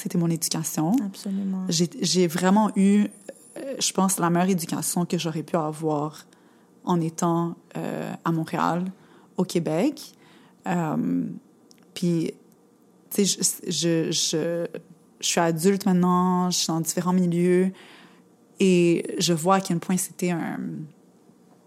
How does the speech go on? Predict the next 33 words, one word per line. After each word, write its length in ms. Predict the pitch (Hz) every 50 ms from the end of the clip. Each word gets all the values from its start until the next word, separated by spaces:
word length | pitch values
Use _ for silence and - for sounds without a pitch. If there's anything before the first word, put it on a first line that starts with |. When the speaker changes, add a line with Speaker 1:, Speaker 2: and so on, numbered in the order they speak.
| - - - _ _ - - -
Speaker 1:
un, 280 | - 151 - - 82 - -
un 80 | - 180
cadeau, 580 | 175 - - 175 170 160 175 180 208 311 - - - - - - - - - 202
puis 120 | 196 - 196
un 40 | 185
Speaker 2:
Absolument. 160 | 185 185 175
Speaker 1:
atout, 400 | 175 180 185 190 202 220 302 - -
même 140 | 196 190 196
si, 180 | 190 - -
tu 120 | 202 - 240
sais, 60 | 220
des 120 | 180 175
fois, 120 | 170 - 202
il 40 | 190
y 0 |
a 40 |
des 160 | 185 202 - 160
années 180 | 165 170 180
qui 60 | 180 -
sont 100 | - 165
plus 100 | - 175
difficiles 360 | 160 165 165 - - 185 170
que 100 | - 175
d'autres, 480 | 170 165 165 170 170 180 180 - - -
puis 100 | - 175
t'es 120 | - 180
comme, « 180 | - - 175 -
Oh, 40 | 294 - - - -
j'ai 160 | - - -
pas 100 | 185 -
envie 100 | 185 185 185
d'être 200 | 190 185 - -
ici. » 380 | 180 - - - 190 202 254